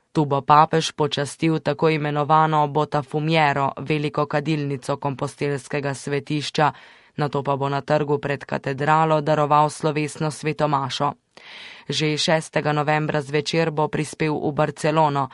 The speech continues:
kjer ga bo na letališču okoli enaindvajsete ure predvidoma sprejela delegacija asturijskih vladarjev.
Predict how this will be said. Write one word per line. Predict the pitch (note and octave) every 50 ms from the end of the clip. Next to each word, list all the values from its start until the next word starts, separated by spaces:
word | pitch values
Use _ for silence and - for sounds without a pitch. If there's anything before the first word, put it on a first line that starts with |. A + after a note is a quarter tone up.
| - - _ _ _
kjer | - D3+ D3 C3+ C3+
ga | D3 D3
bo | C#3 C#3+ C3+
na | C3+ C3+
letališču | C3+ C#3 C3 - C#3 C#3 D3 D#3 D#3+ D#3 - - - E3+
okoli | F3+ - D3 - - C#3 C#3+ C#3 D3 -
enaindvajsete | - - D#3 D#3 D#3 D3+ D3 D3 C3+ C#3+ D3 D3+ D3+ D#3 - - D#3+ - D#3 C#3
ure | - D3 D#3 D#3+ D#3+ D3+ C#3 - - - - - _ -
predvidoma | - D#3 D3 C#3+ D#3+ E3 D#3+ D3+ D3 D3 C#3+
sprejela | - - - D3+ D3 C#3+ D3+ D3+ D3+ D3 C#3+
delegacija | C#3+ D3 C#3+ C#3+ C3+ D3 D3+ D3+ D3+ D#3 - - D#3+ D#3 D3 C#3+ -
asturijskih | - D#3 - - - - D3+ C#3+ C3+ C3+ C3 B2+ - - - D3 C#3 B2+
vladarjev. | C3+ C3+ C#3 C#3 C3 B2+ C#3+ C#3+ C#3+ C#3+ C#3 C#3+ C#3 C#3 C3+